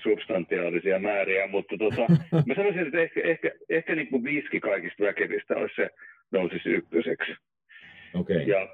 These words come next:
Speaker 2: En-
Speaker 1: kanadalaisista viskeistä tykkään kanssa.
Speaker 2: Eli ruisviskimeininkiä.
Speaker 1: Joo, ja sitten tota, mitäs, niin, joo, siis on jenkkiläiset, aa, unohdin, jenkkiläiset bourbonit maistuu. Maker's Mark on ehkä mun mielestä parasta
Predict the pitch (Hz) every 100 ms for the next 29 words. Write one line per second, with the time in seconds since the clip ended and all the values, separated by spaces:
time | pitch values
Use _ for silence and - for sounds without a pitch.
0 | - _ - 131 123 104 92 87 85 -
1 | 80 90 - 95 87 85 98 - 92 85
2 | - _ _ - 92 90 - 120 - _
3 | _ _ _ _ - 95 - 110 117 98
4 | 85 85 - 85 82 78 78 82 90 -
5 | _ _ _ - - - - - - -
6 | - _ - 160 175 202 123 117 131 156
7 | 156 135 131 151 131 117 - - 131 123
8 | - - _ 113 123 160 156 156 - -
9 | - - - 233 127 202 180 131 143 139
10 | 139 160 165 127 110 101 - - 180 -
11 | 104 151 151 123 123 160 156 110 104 104
12 | 117 135 117 95 87 85 - 85 104 90
13 | 107 131 139 101 85 107 104 95 92 90
14 | 95 90 90 92 - 104 98 - 95